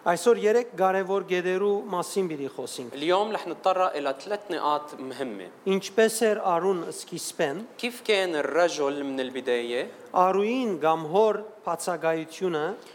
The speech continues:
Speaker 2: وغياب الرجل أو الأب،
Speaker 1: ինչպես վերականգնել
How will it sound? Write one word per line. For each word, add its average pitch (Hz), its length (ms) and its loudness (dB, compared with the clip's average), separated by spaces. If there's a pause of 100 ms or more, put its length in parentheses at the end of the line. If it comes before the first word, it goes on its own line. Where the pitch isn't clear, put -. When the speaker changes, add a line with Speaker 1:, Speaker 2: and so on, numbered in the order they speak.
(160)
Speaker 2:
وغياب 156 640 2
الرجل 147 560 2
أو 123 180 0
الأب، 123 440 -2 (260)
Speaker 1:
ինչպես 240 760 2
վերականգնել 175 960 0